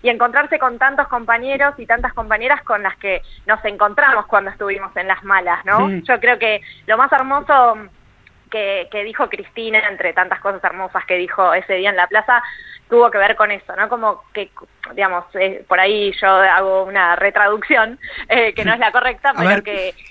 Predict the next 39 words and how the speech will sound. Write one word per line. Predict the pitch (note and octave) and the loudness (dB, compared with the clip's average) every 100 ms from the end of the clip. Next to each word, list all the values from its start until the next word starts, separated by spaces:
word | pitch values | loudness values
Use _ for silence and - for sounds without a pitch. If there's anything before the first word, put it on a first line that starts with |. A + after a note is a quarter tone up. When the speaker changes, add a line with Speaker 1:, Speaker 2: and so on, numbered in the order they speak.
| - | -10
Speaker 1:
que | A#3 | -2
las | G#3+ - | -2 0
convicciones, | A3+ G#3 G#3+ - B3 A#3+ A#3 G#3+ - | -4 -4 -12 -6 -2 0 0 -4 -8
que | F#3+ | -10
el | F3+ | -4
coraje | F#3+ G3+ G#3 G3+ G3+ - G3+ F#3 | -2 4 6 4 2 -4 -10 -8
y | F#3 | -8
demás | F3+ G#3 B3 C#4 | -2 0 0 -2
se, | A#3 G3 F3 _ | -4 -4 -6 _
se | - | -10
demuestran | F#3 G3 A3+ A#3+ - A#3 | -8 -6 -2 -2 0 -2
en | G3 | 0
la | F3 | -4
adversidad, | E3+ F3 - F#3 F#3 E3 E3 | -2 -6 -6 -4 2 4 2
y | - | -2
yo | G#3 G#3 | -4 -2
creo | G#3 F#3 F3 | -2 -4 -4
que, | E3+ E3 - _ - - | -8 -8 -12 _ -18 -8
que | |
estos | G3+ G#3 | -2 -2
cuatro | - G#3+ G#3 G3+ | 2 0 4 4
años | G#3 A3+ A3 - | 4 0 -4 -2
fueron | G3 F#3+ F#3 | -2 -2 -2
una | F#3+ F#3 F3+ E3+ | 0 4 4 2
demostración | F3 F#3 - F3+ G3+ | -2 -12 -8 -6 -6
muy | G#3 G#3 | -6 -2
grande | G#3 G#3+ G#3+ | 0 2 0
de | |
parte | F#3+ G3 G3+ | 0 -2 0
de | F#3+ | -6
muchos | G3 G#3 F#3+ F3+ | -6 -10 -8 -4
compañeros | G3 F3+ F3 F3+ F#3+ | -4 0 -2 0 -4
y | F#3 | -2
compañeras | G3 F#3 F3+ F#3+ A3 - | -6 -2 -2 0 -2 -2
con | F#3+ | -8
los | E3+ | -8
que | F3 | -8
nos | E3+ | -8
encontramos | F3+ F3 F3+ F#3+ G3+ | -6 -6 0 2 2